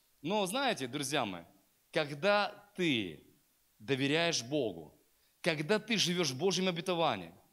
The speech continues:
когда ты следуешь за Господом и держишься Его, я хочу тебе сказать, Богу несложно изменить даже отношение твоих врагов к тебе, которые, будучи врагами, вдруг станут друзьями. Поэтому Бог,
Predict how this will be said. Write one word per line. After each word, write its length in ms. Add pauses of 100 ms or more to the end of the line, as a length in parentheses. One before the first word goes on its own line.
(220)
когда 220
ты 180
следуешь 460
за 160
Господом 720 (160)
и 480
держишься 480
Его, 580
я 120
хочу 200
тебе 120
сказать, 300
Богу 340
несложно 760 (320)
изменить 500
даже 200
отношение 400
твоих 240
врагов 420 (280)
к 40
тебе, 380 (840)
которые, 300
будучи 340
врагами, 460
вдруг 240
станут 420 (460)
друзьями. 840 (920)
Поэтому 340
Бог, 460